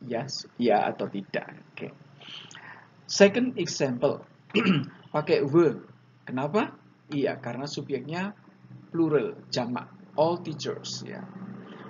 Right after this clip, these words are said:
Were all teachers in this meeting? Jadi nggak ada kata kerjanya ini, bisa dilihat ya. Semuanya komplement, kata keterangan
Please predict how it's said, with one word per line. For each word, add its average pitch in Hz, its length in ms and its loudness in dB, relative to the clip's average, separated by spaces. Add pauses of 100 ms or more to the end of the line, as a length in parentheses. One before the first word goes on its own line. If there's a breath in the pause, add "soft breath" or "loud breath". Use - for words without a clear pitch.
(160)
Were 202 160 8
all 214 240 0
teachers 190 720 -6
in 151 160 -6
this 143 160 -6
meeting? 135 420 -6 (380)
Jadi 127 240 -8
nggak 156 180 2
ada 160 140 0
kata - 160 -4
kerjanya 175 480 -4
ini, 156 160 -6
bisa 131 240 -6
dilihat 127 400 -6
ya. 127 240 -8
Semuanya 131 560 -8
komplement, - 640 -4
kata 110 240 -2
keterangan 117 560 -2